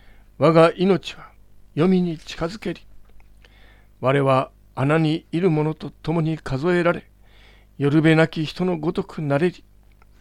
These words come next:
我、墓の内なる殺されし者のごとく、死ねる者のうちに捨てらる。汝彼らを再び心に留めたまわす。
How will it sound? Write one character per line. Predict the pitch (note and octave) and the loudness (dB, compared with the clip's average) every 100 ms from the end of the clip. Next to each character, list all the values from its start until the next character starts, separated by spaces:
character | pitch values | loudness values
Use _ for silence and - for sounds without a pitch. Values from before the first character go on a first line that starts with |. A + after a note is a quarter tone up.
| - - - - - - - | -20 -20 -20 -20 -20 -20 -6
我、 | B2+ D3 D#3 - | 0 2 2 -2
墓 | - B2+ D3+ | -12 -4 0
の | F3+ F3+ | 4 4
内 | F3 - | 0 -4
な | F#3+ | -6
る | - - - - | -6 -18 -20 -4
殺 | D3+ F3+ | 0 2
さ | F3 | 2
れ | F#3 | 0
し | E3+ G3 F3+ | -2 -4 -2
者 | F3 F3 G3 | 0 0 0
の | F#3 | 0
ご | D#3 F3+ | 0 -2
と | - | -4
く、 | - - _ _ _ - - - _ _ | -8 -20 _ _ _ -20 -20 -20 _ _
死 | - - | -14 -2
ね | D3 | 0
る | D3+ D3+ | 2 0
者 | C#3+ E3 | 0 0
の | F3+ C#3 | 0 -2
う | D3+ | -6
ち | - | -8
に | F#3+ E3+ | -8 -10
捨 | - - | -14 -8
て | F#3 | -4
ら | B2+ | -6
る。 | - - - - - - - - - - | -8 -20 -20 -20 -20 -20 -20 -20 -20 -6
汝 | B2+ C#3 B2+ A#2+ | -4 -2 -4 -4
彼 | C#3 D#3+ | -2 0
ら | C#3+ | 0
を | D3+ - _ _ _ _ _ | -4 -8 _ _ _ _ _
再 | - C4+ G#3 | -6 -2 0
び | F#3+ G3 | 0 -4
心 | - - G3 F#3+ | -8 0 2 2
に | F#3 - | 0 -4
留 | - G#3+ | -6 -6
め | |
た | - - | -6 -6
ま | D3+ | -4
わ | F3 | -4
す。 | D#3+ - | -6 -14